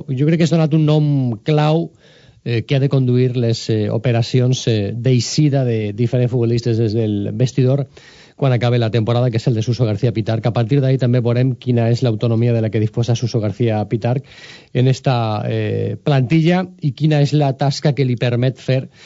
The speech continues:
el propietari del conjunt de Mestalla, Peter, eh, Lim. Suso és fonamental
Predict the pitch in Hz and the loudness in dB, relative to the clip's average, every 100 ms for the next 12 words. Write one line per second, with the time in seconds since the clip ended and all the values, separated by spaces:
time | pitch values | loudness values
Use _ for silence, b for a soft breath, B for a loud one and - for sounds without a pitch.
0 | B 135 131 139 117 117 127 123 117 110 | B -6 -2 -2 -2 -2 0 0 0 0
1 | 127 117 113 120 113 98 117 113 107 98 | 0 0 0 0 -2 0 -2 0 -2 -2
2 | 95 101 117 113 123 - 170 - 160 180 | -4 -2 0 0 -2 -2 0 2 2 0
3 | - 160 139 135 123 120 113 107 143 165 | -2 -2 0 0 0 0 0 0 0 0
4 | 175 | -2